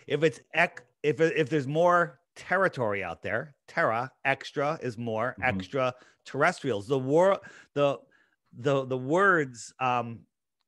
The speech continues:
Speaker 1: really show what they're do-, they always tell us. You know, if you look up, uh, all, all of nasa, they talk about the Sea of Tranquility on the moon and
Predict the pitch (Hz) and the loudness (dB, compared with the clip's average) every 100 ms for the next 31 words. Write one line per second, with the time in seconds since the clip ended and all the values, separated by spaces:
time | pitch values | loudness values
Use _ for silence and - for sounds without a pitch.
0 | _ _ 139 135 165 165 135 - - 165 | _ _ -12 -2 -2 0 -4 -6 2 4
1 | 156 131 117 - _ _ - - 131 131 | 4 2 -2 -8 _ _ -20 -14 -4 -2
2 | 139 135 147 156 202 196 - 185 110 - | -2 -2 0 2 2 -2 0 0 0 -6
3 | - - - 151 147 147 190 175 151 127 | -16 -20 -6 -2 0 0 -2 -2 -8 -8
4 | 139 - 160 175 185 185 175 165 135 120 | -6 0 0 4 4 4 4 2 0 -2
5 | 123 160 151 143 135 - - _ _ 139 | 0 0 2 2 0 -2 -18 _ _ -10
6 | 135 - 175 156 160 143 - 147 131 117 | -10 -6 -4 -2 -4 -6 0 0 2 -2
7 | 110 120 135 107 101 123 123 | -4 -4 -4 -4 -4 -6 -6